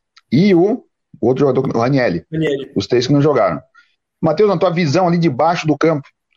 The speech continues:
Speaker 1: o que que tu achou do desempenho do Avaí, principalmente nesse primeiro tempo? O time abriu ali a, a vantagem, o dois a zero. Era o dois a zero garantido, mas tomou um golzinho no final ali. Eu acho que também com a ajuda do vento nordeste, né? O vento ajudou no escanteio do Lucas, Lucas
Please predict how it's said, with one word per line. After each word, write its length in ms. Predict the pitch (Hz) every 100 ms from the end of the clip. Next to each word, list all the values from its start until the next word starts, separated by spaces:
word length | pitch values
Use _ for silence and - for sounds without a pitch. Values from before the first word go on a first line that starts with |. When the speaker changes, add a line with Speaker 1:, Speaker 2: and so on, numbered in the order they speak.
| _ _
Speaker 1:
o 40 | _
que 120 | 156 170
que 60 |
tu 80 | 180
achou 220 | 147 160
do 100 | 147
desempenho 480 | 135 147 127 143 160
do 80 | 151
Avaí, 260 | 131 139
principalmente 480 | 156 180 175 160 -
nesse 140 | 156 -
primeiro 320 | 143 160 143
tempo? 240 | 143 170
O 140 | - -
time 180 | 151
abriu 320 | 143 113 165 190
ali 160 | 147
a, 80 | 135
a 260 | 113 - 101
vantagem, 480 | 123 113 131 151
o 40 | 113
dois 240 | 143 139
a 80 | 117
zero. 140 | - - _ _ _ -
Era 140 | 127
o 20 | 143
dois 180 | 175
a 60 | 185
zero 180 | 175 180
garantido, 500 | 180 180 170 190 190
mas 120 | 165
tomou 200 | 156 165
um 40 |
golzinho 260 | 160 143 156
no 60 | 143
final 300 | 143 147 143
ali. 240 | 139 170 _ _ -
Eu 100 | 139
acho 140 | 143
que 280 | - 135 110
também 200 | 139 156
com 80 | 175
a 60 |
ajuda 220 | 131 170
do 100 | 165
vento 240 | 131 170 175
nordeste, 500 | 185 151 165 151 110
né? 100 | 98 -
O 60 | 123
vento 260 | 135 123 _ _ _ -
ajudou 340 | 107 123 147
no 60 | 156
escanteio 380 | 143 139 151 139
do 60 |
Lucas, 440 | 139 147 123 113 -
Lucas 420 | 117 131 - -